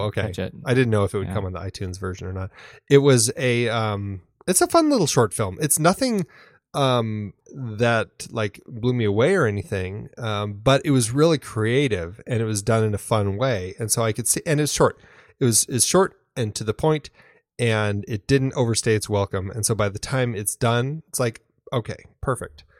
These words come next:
Speaker 1: And so I can see maybe why it was nominated. Um, it, it did make me want to watch the other four nominated films to see, um,
Speaker 2: Yeah.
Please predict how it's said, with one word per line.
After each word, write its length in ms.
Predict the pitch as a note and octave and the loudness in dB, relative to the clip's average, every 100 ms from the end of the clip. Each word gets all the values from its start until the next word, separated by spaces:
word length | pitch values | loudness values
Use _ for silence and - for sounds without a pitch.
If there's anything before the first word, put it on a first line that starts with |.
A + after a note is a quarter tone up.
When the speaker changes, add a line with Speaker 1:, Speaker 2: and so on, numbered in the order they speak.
| _ _ _ | _ _ _
Speaker 1:
And 120 | C#3+ C#3 | 0 6
so 140 | G3+ | 6
I 100 | F3 | 6
can 140 | F3+ F3+ | 2 2
see 420 | B3+ A#3 F3+ F#3 | 2 0 -2 -6
maybe 440 | C#3 C3 B2+ D#3+ | -4 0 0 0
why 260 | C#3 C3 D3 | 0 0 0
it 120 | D3 C#3 | 0 -2
was 180 | C#3 | -2
nominated. 540 | C3+ D3+ D#3 F#2 - - | -2 -2 -2 -4 -8 -8
Um, 280 | A2 G#2 G#2 | -4 -4 -4
it, 160 | B2 A2+ | -6 -8
it 380 | - A2+ - - _ _ C#3 A2 | -10 -12 -14 -16 _ _ -10 2
did 220 | C3+ B2 | 2 4
make 200 | B2 - | -2 -2
me 140 | A#2+ | -4
want 320 | G#2 A2+ A2+ | 0 0 0
to 220 | - A#2+ G#2 | -2 -2 -2
watch 420 | G2 A2 A2 - | -2 -2 -2 -6
the 160 | G#2 | -6
other 180 | G2+ G#2+ | -2 -2
four 300 | F#2+ A2 A2 | -2 0 0
nominated 480 | A#2+ A#2 B2 B2 A#2 | 0 -2 -2 -4 -4
films 320 | - C3 C3+ | -4 -4 -4
to 120 | - | -4
see, 340 | A2 A2+ A2 G#2 _ _ _ _ _ | -2 -2 -6 -8 _ _ _ _ _
um, 160 | G2 G2+ | -2 2
Speaker 2:
Yeah. 220 | G#2+ F#2 | 2 2